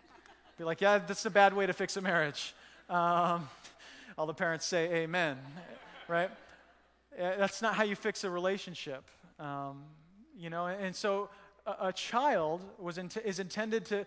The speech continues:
to be an overflow of your love for, for your spouse, right? So you have a marriage and a relationship, and then a baby comes.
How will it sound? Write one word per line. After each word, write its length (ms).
to 80
be 140
an 120
overflow 460
of 100
your 100
love 240
for, 360
for 160
your 280
spouse, 480
right? 220
So 140
you 20
have 120
a 40
marriage 420
and 80
a 60
relationship, 640
and 80
then 120
a 100
baby 380
comes. 540